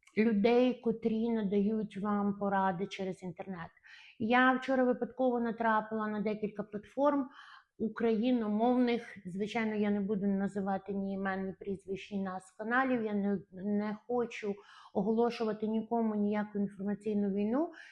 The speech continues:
Я думаю, перш за все, про вас. Тому що я зрозуміла, що ми, м, дуже, е, є, з одної сторони, є великий бонус, що є, е, в нас на сьогоднішній день така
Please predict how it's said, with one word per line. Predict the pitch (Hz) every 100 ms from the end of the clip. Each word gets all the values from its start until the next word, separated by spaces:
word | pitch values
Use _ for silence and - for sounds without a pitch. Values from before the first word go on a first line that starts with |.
| _
Я | 254
думаю, | 208 254 240 240
перш | 220
за | 208
все, | 208 - 208
про | - 185
вас. | 180 156 - - _ - - - _
Тому | 240 240 240
що | 240
я | 240 254
зрозуміла, | 240 247 233 240 262 254
що | 240 - 233
ми, | 226 240 254 254 233 -
м, | 220 220 214 214 214 208 -
дуже, | 190 190 254 302 254 262 240 240 - - - _
е, | 220 214 214 208 - 196 202
є, | 202 240 285 247 208
з | 214
одної | 214 247 277
сторони, | 254 - 233 233
є | 233 226
великий | 208 226 226 226
бонус, | 180 220 294 269 233
що | -
є, | 208 220 208 202
е, | 208 202
в | 196
нас | 202 196 196 -
на | 196
сьогоднішній | 214 190 202 214
день | 185 202 196
така | 196 - 196